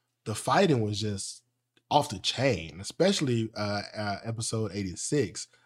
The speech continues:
But we'll get to that in a moment. Uh, story progression, great. Dialogue, great.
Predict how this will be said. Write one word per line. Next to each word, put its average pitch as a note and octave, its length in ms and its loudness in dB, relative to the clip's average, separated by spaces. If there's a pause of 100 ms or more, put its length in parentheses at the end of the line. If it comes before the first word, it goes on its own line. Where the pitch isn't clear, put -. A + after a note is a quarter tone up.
(120)
But G#2+ 80 -6
we'll D3+ 120 4
get B2 220 -2
to A2 80 -4
that A#2+ 220 2
in F#2 80 -6
a F2 40 -10
moment. F#2+ 400 -2 (360)
Uh, F#2 200 -8
story F3 320 4
progression, D#3 880 0
great. C3+ 560 2
Dialogue, B2+ 640 2
great. B2 340 -2